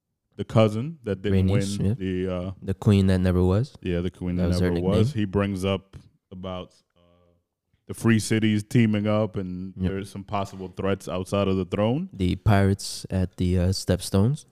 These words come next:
Speaker 2: Uh, that
Speaker 1: Yes.
Speaker 2: is another event to keep
Speaker 1: Keep
Speaker 2: a
Speaker 1: an
Speaker 2: clo-,
Speaker 1: eye out
Speaker 2: yeah,
Speaker 1: for.
Speaker 2: keep an
Speaker 1: You know,
Speaker 2: eye
Speaker 1: this
Speaker 2: out
Speaker 1: is
Speaker 2: for.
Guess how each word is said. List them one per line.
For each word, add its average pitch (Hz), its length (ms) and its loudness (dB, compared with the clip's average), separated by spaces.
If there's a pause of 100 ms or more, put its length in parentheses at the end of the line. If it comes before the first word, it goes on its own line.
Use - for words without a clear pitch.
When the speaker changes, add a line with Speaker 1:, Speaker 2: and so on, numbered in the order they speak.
Speaker 2:
Uh, 92 180 -2
that 90 160 2
Speaker 1:
Yes. - 20 2
Speaker 2:
is 92 140 0
another 98 420 2
event 92 400 0
to 90 300 0 (760)
keep 95 140 -4
Speaker 1:
Keep 101 140 -2
Speaker 2:
a - 20 -4
Speaker 1:
an 98 60 -4
Speaker 2:
clo-, 98 160 4
Speaker 1:
eye 98 40 2
out 95 100 0
Speaker 2:
yeah, 92 100 2
Speaker 1:
for. - 100 2
Speaker 2:
keep 92 160 0
an 90 80 2
Speaker 1:
You 90 60 2
know, 87 60 2
Speaker 2:
eye 85 80 0
Speaker 1:
this 85 100 0
Speaker 2:
out 87 60 2
Speaker 1:
is 92 80 -2
Speaker 2:
for. 104 40 -4